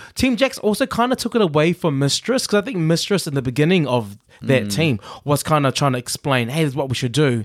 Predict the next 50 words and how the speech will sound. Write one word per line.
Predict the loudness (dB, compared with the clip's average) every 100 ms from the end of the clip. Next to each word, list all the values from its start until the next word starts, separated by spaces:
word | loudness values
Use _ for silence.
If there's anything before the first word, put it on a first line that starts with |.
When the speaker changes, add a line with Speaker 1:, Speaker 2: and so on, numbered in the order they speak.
| -4
Speaker 2:
Mm-hmm. | -6 -6 -8 -14 -6 0
Speaker 1:
And | 2 2
then | 2 2
Jax | 0 -2 -2 -6
kind | -2 -2
of | -2
asserted | -4 -2 -2 -4
herself | -4 -2 -2 -2 -4 -6
quite | -4 -2 -2
strongly. | 0 2 2 0 -2 -6 -6
Speaker 2:
She | -10 -4
did. | 0 2 2 2
Speaker 1:
Um, | 2 2 0 -6 -10 _ _ _ _ _ _ -2
as | 0 2 0
the | -2
leader. | 0 0 -2 -6 -14 _ -16 -8
I |
mean, | -6
s-, | -6 -8 -10
they, | -6 -2 0 0
you | 0 2
need | 2 2 2
a |
leader. | 2 0 0
I | 2
know | 2
that | 2 -2 0
you're | 2
all | 2 2 2 2 -2
the | -2 0
leftovers, | 0 0 2 4 4 2 0 -2 -4
Speaker 2:
Mm. | -4 -4 -4 -2
Speaker 1:
but | 0
you | 0
still | 0 0 2
need | 0 0
someone | 0 2 0
leading | 0 0 0
the | -2
direction | -2 0 0 -2 -2 0
and | -2
the |
Speaker 2:
Yeah. | -4 0
Speaker 1:
creativity | 0 2 0 0 0
and, | -2
and | -4 0
where | 2 0
it's | -2
gonna | -2 0 2
go. | 0 0 -2